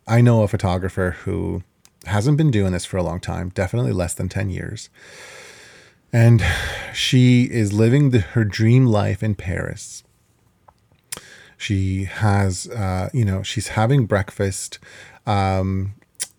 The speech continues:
at a little cafe with, you know, w-, with her laptop and sipping on a, on a latte. And I'm looking at it and I'm like,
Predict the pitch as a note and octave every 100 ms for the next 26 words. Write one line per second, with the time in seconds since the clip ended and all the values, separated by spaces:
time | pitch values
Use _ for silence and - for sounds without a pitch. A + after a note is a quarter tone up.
0 | - G2 G2 F#2+ - - G2 F#2 F#2 F#2+
1 | G#2 A2+ - A#2 A2+ - F#2+ F2+ F2+ F#2
2 | - - - _ G2+ F#2+ F#2 - - A2
3 | G2 F2+ F#2+ F#2 _ _ _ - G#2+ -
4 | A2+ _ _ _ _ _ - B2+ F#2+ A2
5 | G#2+ F#2 F#2 - G2 F2 F#2 - F2 F2+
6 | - G2+ F#2 G#2+ G#2 G2+ G2 F#2+ F#2+ G2
7 | G2+ G2 F#2 F2+ F2+ F2+ F2+ F#2 - -
8 | - - - - A2 A#2 A#2 C#3 F#3 E3+
9 | G#2+ G#2 G#2 G2+ -